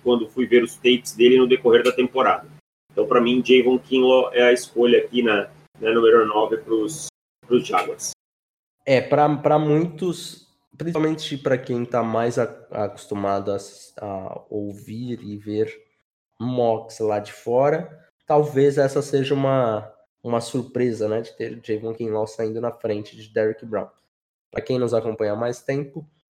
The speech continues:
Speaker 2: acho que não é surpresa nenhuma, porque isso a gente tem falado, acho que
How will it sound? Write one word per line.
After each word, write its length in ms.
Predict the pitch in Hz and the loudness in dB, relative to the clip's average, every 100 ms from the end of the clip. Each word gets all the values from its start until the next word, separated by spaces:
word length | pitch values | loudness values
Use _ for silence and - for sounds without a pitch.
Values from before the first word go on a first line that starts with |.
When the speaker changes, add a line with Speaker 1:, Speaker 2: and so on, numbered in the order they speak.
| _ | _
Speaker 2:
acho 140 | - - | -16 -6
que 60 | |
não 120 | 123 | -2
é 40 | 113 | -2
surpresa 460 | 113 113 113 113 | -4 -6 -2 -2
nenhuma, 280 | 120 113 127 | -2 -2 -2
porque 200 | 131 107 | -4 -10
isso 180 | 110 - | -8 -6
a 20 | |
gente 240 | 110 113 - | -6 -8 -10
tem 140 | 117 | -10
falado, 600 | 113 117 104 104 113 113 | -4 -2 -2 -4 -4 -4
acho 160 | 113 | -6
que 140 | - | -10